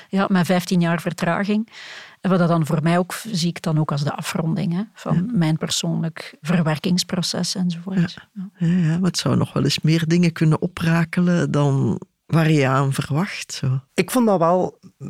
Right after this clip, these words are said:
Speaker 3: van, van de mensen waar ik het ook aan ge-, gezegd heb en die dan blijkbaar ook met H I V leven, dat geeft direct een band ook. Allee,
Speaker 1: Ja.
Speaker 3: dat, dat versterkt ook uw band een
Speaker 1: Dat
Speaker 3: stuk.
Speaker 1: hadden
Speaker 3: En
Speaker 1: wij ook, hè, Christophe?
Speaker 3: Ah ja, dat is, ja.
Speaker 1: Ja.
Speaker 3: Ja, maar dat, dat is,
Speaker 1: Ja.
Speaker 3: dat is raar, maar dat bindt u
Speaker 1: Ja,
Speaker 3: wel natuurlijk.
Speaker 1: ja.
Speaker 3: Je hebt eenzelfde verhaal meegemaakt natuurlijk, hè.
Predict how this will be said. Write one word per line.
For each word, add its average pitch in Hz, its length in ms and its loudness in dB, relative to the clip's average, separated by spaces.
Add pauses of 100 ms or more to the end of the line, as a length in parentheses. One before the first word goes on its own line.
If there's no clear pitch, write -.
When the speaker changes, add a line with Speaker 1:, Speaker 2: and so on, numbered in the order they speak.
Speaker 3:
van, 131 360 2
van 123 180 2
de 107 60 2
mensen 139 320 2
waar 127 120 2
ik 123 80 0
het - 100 -6
ook 127 120 -2
aan 127 240 0
ge-, 110 320 0
gezegd 120 360 -2
heb - 260 -4
en 120 200 0
die 110 120 0
dan 107 400 0
blijkbaar 101 420 -2
ook - 220 -4
met - 160 -2
H 98 100 -2
I 92 140 0
V - 40 -12
leven, 139 380 0 (340)
dat 135 160 0
geeft - 240 0
direct 123 240 -2
een 95 140 2
band 98 300 0
ook. 78 360 -6
Allee, 120 220 2
Speaker 1:
Ja. 113 80 2
Speaker 3:
dat, 113 280 -2
dat 107 140 0
versterkt - 500 -2
ook 135 120 -2
uw 113 240 2
band 139 200 0
een 151 60 0
Speaker 1:
Dat 202 100 4
Speaker 3:
stuk. 175 40 4
Speaker 1:
hadden 170 160 4
Speaker 3:
En 135 60 4
Speaker 1:
wij 165 160 4
ook, 165 120 0
hè, 170 100 -2
Christophe? 156 480 -4 (280)
Speaker 3:
Ah 120 160 0
ja, 139 180 4
dat 127 180 2
is, 175 180 0
ja. 262 220 4 (420)
Speaker 1:
Ja. 190 460 4
Speaker 3:
Ja, - 80 2
maar 156 140 4
dat, 143 140 4 (460)
dat 131 180 2
is, 208 80 0
Speaker 1:
Ja. 208 60 0
Speaker 3:
dat 123 120 2
is - 80 -4
raar, 131 280 2
maar 170 120 4
dat 120 160 2
bindt 120 280 4
u 220 40 4
Speaker 1:
Ja, 214 60 2
Speaker 3:
wel 202 180 6
natuurlijk. 139 400 2
Speaker 1:
ja. 131 60 4
Speaker 3:
Je 123 60 2
hebt 123 160 2
eenzelfde 117 400 2
verhaal 101 420 2
meegemaakt 131 600 2
natuurlijk, 101 480 -4
hè. 208 200 -8